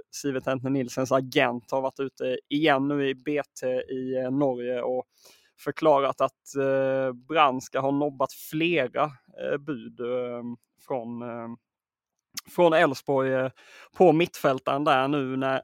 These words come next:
André Römer är på väg bort och, eh, agenten där har ju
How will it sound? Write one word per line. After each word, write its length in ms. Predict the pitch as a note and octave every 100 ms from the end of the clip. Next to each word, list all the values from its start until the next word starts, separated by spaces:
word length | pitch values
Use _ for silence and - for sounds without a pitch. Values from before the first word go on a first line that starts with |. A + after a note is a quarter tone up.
| _
André 440 | D#3 D#3 D3 D#3+
Römer 640 | D3+ F3+ D3+ C3 C3+ C3+
är 140 | C3+ C#3
på 160 | -
väg 300 | D#3+ D3 C3
bort 340 | C3+ C3+ - -
och, 460 | C#3 C3 _ -
eh, 320 | C#3+ C#3 C#3 C#3+
agenten 580 | C#3+ D#3 C#3 - C#3+
där 180 | D3 C#3+
har 140 | C3 C#3+
ju 160 | C#3+